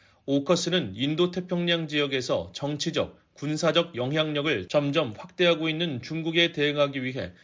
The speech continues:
미국과 영국, 호주가 결성한 안보 협의체입니다. 오커스는 현재 호주에 원자력 추진 잠수함을 제공하는 필러 원 프로젝트를 시행 중이며 양자 컴퓨팅과 해저 기술,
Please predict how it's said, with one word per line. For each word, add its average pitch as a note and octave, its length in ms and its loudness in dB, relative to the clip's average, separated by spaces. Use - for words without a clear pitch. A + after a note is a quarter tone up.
미국과 C#3 640 2
영국, B2 460 -4
호주가 E3+ 380 0
결성한 C#3 580 0
안보 C#3+ 420 0
협의체입니다. B2+ 760 -8
오커스는 E3+ 500 2
현재 D#3+ 400 2
호주에 D#3 640 -2
원자력 D3 480 0
추진 F3 320 -4
잠수함을 D3+ 640 0
제공하는 C3+ 680 -2
필러 E3 500 0
원 C3+ 240 0
프로젝트를 D3+ 680 -2
시행 C#3 320 -2
중이며 B2 420 -4
양자 C#3+ 460 2
컴퓨팅과 D3 840 0
해저 E3 380 -2
기술, C3+ 360 -6